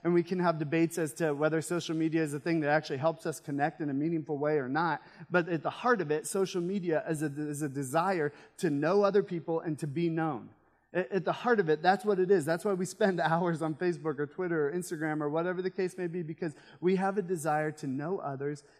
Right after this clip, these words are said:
and we have a desire to be known. And that desire is a good thing.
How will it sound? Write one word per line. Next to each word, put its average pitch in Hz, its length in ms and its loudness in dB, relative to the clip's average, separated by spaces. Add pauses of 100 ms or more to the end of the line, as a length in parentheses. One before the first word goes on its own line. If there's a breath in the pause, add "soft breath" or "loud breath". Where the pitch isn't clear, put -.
(100)
and 143 160 -6
we 156 120 -2
have 156 200 -4
a 147 60 -6
desire 131 720 -6 (280 soft breath)
to 147 60 -6
be 131 200 -6
known. 123 500 -6
And 135 140 -8
that 160 180 -10
desire 143 400 -10
is 123 140 -10
a 120 60 -8
good 120 380 -10
thing. 123 340 -12